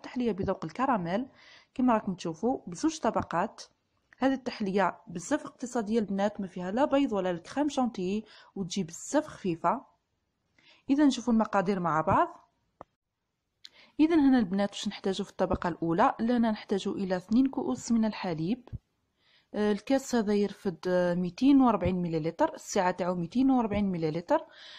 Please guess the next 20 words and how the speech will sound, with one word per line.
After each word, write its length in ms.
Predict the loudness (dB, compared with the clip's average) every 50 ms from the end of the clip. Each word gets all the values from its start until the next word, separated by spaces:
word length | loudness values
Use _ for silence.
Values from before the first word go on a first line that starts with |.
| -10 _ -6
نحتاج 340 | -4 2 4 4 4 4 2
الى 220 | 2 2 4 4
النشا 480 | 4 4 4 2 0 0 2 2 2 2 -2 -4
ولا 160 | -4 -2 -2
المايزينا، 680 | 0 0 -2 -2 -2 -4 -4 -4 -2 0 2 2 0 0
ونحتاج 420 | 0 -2 -2 0 0 0 0 0 0
الى 160 | -2 -2 -2
الكاكاو، 580 | -4 -4 -6 -10 -6 0 2 4 4 4 2 -2 -8 -16 -20 -20 -20 _ _ -10
نحتاج 360 | -8 -2 0 0 2 2 2 2
ايضا 180 | 2 2 2
الى 280 | 0 -2 -2 0 0 2
هذا 200 | 2 2 0 -2
الكاطو، 400 | -2 -2 0 0 0 0 0 0
كاطو 260 | 2 0 0 0 -4
بيمو 400 | -4 -2 -2 0 2 2 4 4
ولا 220 | 4 4 2 2 2
اي 140 | 0 0
بسكوي 420 | 0 0 -2 -4 -6 -6 -4 -4 -4
متوفر 460 | -4 -2 -2 -2 -2 -2 -4 -4 -6
عندكم. 400 | -6 -8 -6 -2 -2 -2 -2 -2